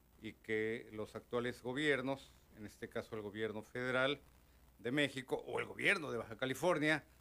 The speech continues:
eh, atacan al empresario cuando que, pues, realmente, eh, dese usted cuenta qué empresarios eran aquellos que se veían beneficiados, los que podían y tenían el alcance, la dimensión y la magnitud de poder sentarse a negociar con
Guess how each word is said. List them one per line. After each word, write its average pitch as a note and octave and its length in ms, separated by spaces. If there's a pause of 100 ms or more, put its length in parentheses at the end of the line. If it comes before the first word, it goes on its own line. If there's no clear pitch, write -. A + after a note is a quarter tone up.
(300)
eh, B2+ 300
atacan C#3+ 500
al C#3 140
empresario C#3 680
cuando A#2+ 320
que, - 100
pues, - 240
realmente, C#3+ 600 (480)
eh, A2 220
dese B2+ 220
usted B2+ 280
cuenta G3 480 (200)
qué C#3 160
empresarios D3 720
eran C3 180
aquellos C3 460
que G#2 100
se - 120
veían A#2 380 (400)
beneficiados, C3 640
los C3+ 220
que B2 140
podían B2+ 560
y G3+ 40
tenían C3+ 600 (360)
el A#2 140
alcance, A#2+ 520
la D3 120
dimensión A2+ 460
y F#3 40
la D3 120
magnitud G#2+ 460
de F#3+ 80
poder A2+ 360
sentarse G#2+ 480
a D3 40
negociar B2+ 540 (480)
con D#3 260